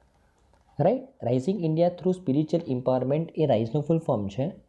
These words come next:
સ્પિરિચ્યુઅલ એમ્પાવરમેન્ટ મતલબ તમને ખબર જ છે કે ભાઈ લોકોની અંદર ધાર્મિકતા જાગૃત કરીને તેમના હૃદય પરિવર્તન કરવાના, બરાબર ને?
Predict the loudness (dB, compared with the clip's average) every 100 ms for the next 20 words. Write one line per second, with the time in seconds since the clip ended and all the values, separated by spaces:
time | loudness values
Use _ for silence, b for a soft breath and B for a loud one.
0 | _ _ 0 2 4 4 2 4 4 4
1 | 2 0 0 -4 -4 -14 _ _ -4 -2
2 | 2 2 2 0 -2 0 0 2 2 0
3 | B B B B 2 2 2 2 0 2
4 | 0 0 -4 0 0 0 0 2 2 2
5 | 2 0 0 0 0 2 4 4 4 2
6 | 2 2 2 0 0 0 0 -2 0 2
7 | 2 0 -4